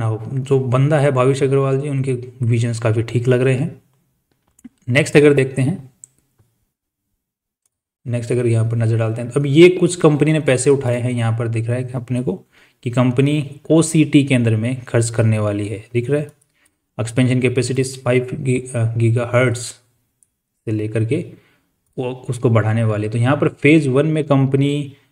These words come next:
गीगो, ये जी डब्ल्यू एच का मेरे को फुल फॉर्म सही से पता नहीं है, अगर आपको पता हो तो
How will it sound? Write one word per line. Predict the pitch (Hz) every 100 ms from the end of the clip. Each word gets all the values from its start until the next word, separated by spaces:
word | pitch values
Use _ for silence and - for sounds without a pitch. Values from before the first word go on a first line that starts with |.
| _ _ _ -
गीगो, | 120 120 131 127 143 139 -
ये | 135 131 139
जी | 117 127
डब्ल्यू | 135 131 131
एच | 123
का | -
मेरे | 127 123
को |
फुल | 123 123
फॉर्म | 117 120 113 107
सही | - 110 110
से | 110
पता | 113 107 110
नहीं | 110
है, | 117
अगर | 117 113
आपको | 107 113 107
पता | - -
हो | 101 104
तो | 107 113